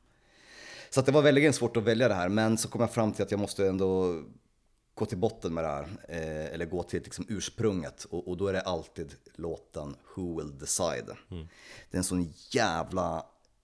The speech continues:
Speaker 1: arg punkdänga där han liksom delar, eh, varannan vers med Lou Color från Sick Overall.
Speaker 2: Det är ju, eh, intressant här, för jag tänkte, ska jag s-,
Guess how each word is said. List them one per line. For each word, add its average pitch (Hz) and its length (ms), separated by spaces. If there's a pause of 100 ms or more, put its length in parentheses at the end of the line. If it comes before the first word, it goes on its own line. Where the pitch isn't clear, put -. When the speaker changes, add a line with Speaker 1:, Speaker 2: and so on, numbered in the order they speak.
(300)
Speaker 1:
arg 87 520 (520)
punkdänga 80 1160 (160)
där 80 200
han 80 200
liksom 80 420
delar, 90 540 (880)
eh, 76 800 (420)
varannan 80 540
vers 95 300
med 76 300
Lou 85 200
Color 87 420
från 67 420 (100)
Sick - 260
Overall. 78 340 (1400)
Speaker 2:
Det 117 60
är 107 40
ju, 98 520 (100)
eh, - 800
intressant 117 460
här, 95 60
för 110 100
jag 101 120
tänkte, 98 420 (380)
ska - 160
jag 95 60
s-, - 240